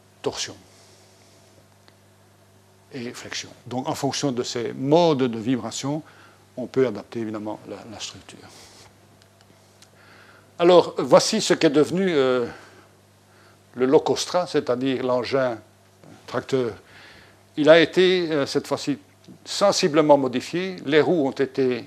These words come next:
euh, dimensionnées pour résister à des explosions relativement importantes,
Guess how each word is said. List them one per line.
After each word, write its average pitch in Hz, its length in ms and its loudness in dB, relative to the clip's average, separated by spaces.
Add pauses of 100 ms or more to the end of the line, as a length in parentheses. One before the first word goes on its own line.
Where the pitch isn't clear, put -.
(160)
euh, 104 480 -6 (1400)
dimensionnées 160 800 2
pour 139 180 -2
résister 135 340 0
à - 20 6
des 127 180 -2
explosions 120 400 -6
relativement 156 480 2
importantes, 139 640 -4